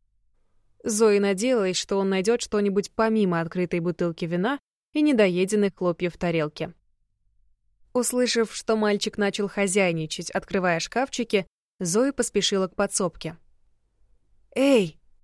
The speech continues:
позвала девушка, открывая дверь. В ответ раздалось невнятное бормотание. Закери сражался с бумажными лягушками за место под солнцем. "Что у тебя тут за цирк?"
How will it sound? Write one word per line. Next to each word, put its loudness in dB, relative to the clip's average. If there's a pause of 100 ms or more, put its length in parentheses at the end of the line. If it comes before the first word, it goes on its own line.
(760)
позвала 2
девушка, 0
открывая -2
дверь. -4 (1300)
В -2
ответ 2
раздалось 2
невнятное 0
бормотание. 0 (960)
Закери 0
сражался -2
с -8
бумажными 0
лягушками -2
за 0
место -4
под -2
солнцем. -4 (1040)
"Что -2
у -2
тебя -2
тут -2
за 0
цирк?" -4